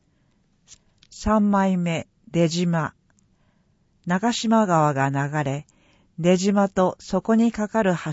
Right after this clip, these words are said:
橋がライトアップされ、後方にビルが立ち並び、ビルと出島が川面に映っています。四枚目。鍋冠山より。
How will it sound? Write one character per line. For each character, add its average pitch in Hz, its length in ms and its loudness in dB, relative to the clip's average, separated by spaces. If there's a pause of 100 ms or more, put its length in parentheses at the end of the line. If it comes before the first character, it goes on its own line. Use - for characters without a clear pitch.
(120)
橋 202 80 0
が 151 200 -2
ラ 156 160 0
イ 190 80 0
ト 180 220 -2
ア 170 80 0
ッ - 120 -10
プ 139 120 -4
さ 131 200 -8
れ、 127 220 -8 (680)
後 196 260 4
方 190 300 2
に 180 240 0
ビ 185 180 2
ル 202 120 4
が 160 160 0
立 147 340 -6
ち - 20 -2
並 143 560 -2
び、 - 20 -20 (600)
ビ 175 180 6
ル 180 140 2
と 139 340 0
出 160 180 0
島 180 360 -2
が 165 240 -4 (240)
川 175 300 0
面 190 140 0
に 185 140 0
映 170 340 -4
っ 175 40 -4
て - 300 -6
い 131 140 -2
ま 113 220 -4
す。 - 400 -14 (2000)
四 208 360 4
枚 208 280 2
目。 180 300 -4 (680)
鍋 175 340 2
冠 214 560 2
山 180 280 2
よ 156 160 0
り。 127 180 -8